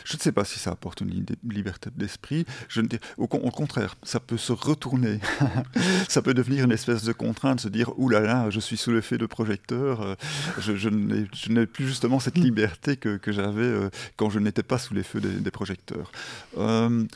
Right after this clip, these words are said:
donc c'est, cette reconnaissance, elle, elle vient, euh, apaiser des doutes. Euh, le, le, le doute. Moi, moi, je suis un douteur. Je doute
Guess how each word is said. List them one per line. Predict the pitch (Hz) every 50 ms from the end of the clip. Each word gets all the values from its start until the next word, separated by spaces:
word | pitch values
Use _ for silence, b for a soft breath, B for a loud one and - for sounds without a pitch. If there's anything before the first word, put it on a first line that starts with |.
| - - -
donc | 147 151 -
c'est, | 165 151 -
cette | - 151 -
reconnaissance, | - - 127 - 127 127 127 127 - - 135 131 131 139 139 131 - - -
elle, | 110 113 107 107 104 -
elle | - 110 110 107
vient, | 104 98 101 104 120 123 123 120 120 117 113 110 110 - -
euh, | 90 104 101 101 101 104 104 104 104 104 104 104 101 B B B B B B B B B B B B _
apaiser | - 135 131 - - 147 139 120 113 120 127 131 135 135 139 143 143 147 - - -
des | 120 104 117 110
doutes. | 104 98 110 - - - - - B B B B B B B B B B B _ _ _ _ _ _ - _ _ _ _ _ _ _ - -
Euh, | 95 98 95 90 - - 90 - - - - - - - 85 95
le, | 98 95 95 92 92 90
le, | 90 92 92 92 92
le | 92 98 98
doute. | 98 110 - B 147 127 B
Moi, | - - - - B B B B _
moi, | - 110
je | 123
suis | - - 120
un | 113 107
douteur. | 101 110 95 - - 98 95 92 90 90 - b b b b b _ _ _ _ _ -
Je | - 117
doute | 101 123 123 -